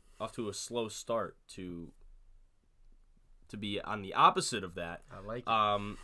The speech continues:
Speaker 2: <laughs>
Speaker 1: <laughs> Steven Stamkos really just leading this team right now. I think he has five goals in the first four games.
Speaker 2: Yeah.
Speaker 1: Uh, he's been honestly one of the,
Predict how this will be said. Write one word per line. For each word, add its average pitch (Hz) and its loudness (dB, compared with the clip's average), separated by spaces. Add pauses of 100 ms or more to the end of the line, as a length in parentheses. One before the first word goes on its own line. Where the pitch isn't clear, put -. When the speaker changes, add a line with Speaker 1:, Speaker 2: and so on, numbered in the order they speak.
Speaker 2:
<laughs> 131 -4
Speaker 1:
<laughs> 107 -12
Steven 214 0
Stamkos 143 2
really 131 0
just 107 -8
leading 120 -2
this 104 -6
team 117 -6
right 95 -2
now. 87 -8 (360)
I 104 -4
think 139 -4
he 139 -4
has 117 -2
five 113 -2
goals 107 -4
in 104 -10
the 101 -8
first 104 -10
four 104 -4
games. 101 -8 (220)
Speaker 2:
Yeah. 101 -8
Speaker 1:
Uh, 95 0 (160)
he's 127 -6
been 110 -6 (840)
honestly 110 -2
one 120 -2
of 127 -4
the, 101 -2